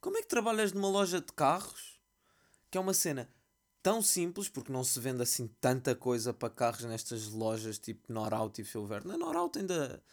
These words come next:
ainda é grandita, mas a, a Feu Verde ali é, é minúscula. Aquilo é ridículo. E ele diz-me isto e eu fiquei tipo, "Ai, eu não acredito que estou a vir aqui de manhã e não me vão vender aquilo que eu preciso.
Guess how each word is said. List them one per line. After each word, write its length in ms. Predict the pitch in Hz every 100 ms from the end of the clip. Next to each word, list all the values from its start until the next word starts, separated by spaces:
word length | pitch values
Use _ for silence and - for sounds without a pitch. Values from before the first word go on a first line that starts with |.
| - - _ -
ainda 200 | 135 131
é 40 |
grandita, 400 | 127 127 110 104
mas 160 | 120 120
a, 340 | 156 175 92
a 40 | 190
Feu 200 | - 127
Verde 300 | 107 113 117
ali 220 | 110 117
é, 100 | 135 -
é 120 | 170
minúscula. 500 | 214 147 147 - - _ _ _ _ _ -
Aquilo 200 | - 117
é 20 |
ridículo. 540 | 147 165 151 117 104 - _ _ _ _ _ _ _ _ _ _ _ _ _ _ _ _ _ _ _ _ _ _ -
E 120 | 139
ele 120 | 151
diz-me 320 | 151 143 156
isto 120 | 160
e 40 | 165
eu 40 |
fiquei 200 | - 156
tipo, 260 | - 110 -
"Ai, 160 | 143 110
eu 60 | 98
não 200 | 110 110
acredito 460 | 104 117 110 104
que 80 | -
estou 180 | - 110
a 40 |
vir 180 | 110 113
aqui 220 | 110 117
de 100 | 107
manhã 300 | 113 110 113
e 60 | 117
não 180 | 117 120
me 100 | 117
vão 240 | 117 117
vender 340 | 110 117 117 117
aquilo 240 | 120 117
que 120 | -
eu 60 | 127
preciso. 500 | - - 107 117